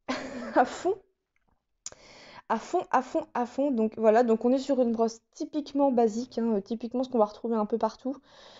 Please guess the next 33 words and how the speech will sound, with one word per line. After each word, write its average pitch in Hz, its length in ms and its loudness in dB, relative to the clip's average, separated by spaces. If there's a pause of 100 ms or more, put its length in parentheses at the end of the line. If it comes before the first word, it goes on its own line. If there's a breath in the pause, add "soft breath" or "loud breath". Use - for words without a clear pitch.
(360 loud breath)
Il 208 40 -2
n'y 214 40 2
a 208 60 4
rien 277 200 4
qui 302 180 0
change 294 360 2
vis-à-vis 226 480 2
de - 60 -10
ça, 294 320 -2 (500 soft breath)
mais 220 100 2
la 220 140 8
couleur 269 400 4
a 214 100 6
l'air 240 280 2
juste 220 340 -4
magnifique. 269 640 0
Et, 214 220 0 (100)
euh, 196 220 0
ça, 277 220 0
clairement, 240 460 0
ces - 180 -6
couleurs-là, 240 440 2
moi, 240 140 0
je 220 80 -6
trouve 277 140 -2
que 262 80 -6
c'est 220 140 -4
les 208 100 -2
couleurs 254 260 -6
qui - 160 -16
annoncent 226 400 -6 (120)
le 196 160 -10
printemps, 214 520 -10